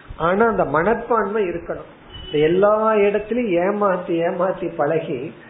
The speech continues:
நம்ம சேவை பண்றதுலயும் ஏமாற்றலாம்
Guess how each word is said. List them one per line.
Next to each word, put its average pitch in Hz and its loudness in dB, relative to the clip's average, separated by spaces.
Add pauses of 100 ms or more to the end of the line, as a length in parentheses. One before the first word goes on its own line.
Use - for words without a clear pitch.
(360)
நம்ம 190 -2
சேவை 233 2
பண்றதுலயும் 208 0
ஏமாற்றலாம் 175 -4